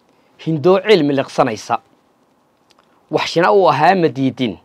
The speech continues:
Mariidka, mariid liishaamidiisa, Xamsu Magli loo afeeyey,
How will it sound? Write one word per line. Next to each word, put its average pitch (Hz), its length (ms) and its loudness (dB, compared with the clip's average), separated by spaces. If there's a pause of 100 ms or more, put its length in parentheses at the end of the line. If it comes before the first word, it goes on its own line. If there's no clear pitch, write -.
(1500)
Mariidka, 160 720 4 (640)
mariid 165 360 2
liishaamidiisa, 151 1080 0 (1400)
Xamsu 202 320 0
Magli 180 280 0
loo 190 200 6
afeeyey, 147 760 0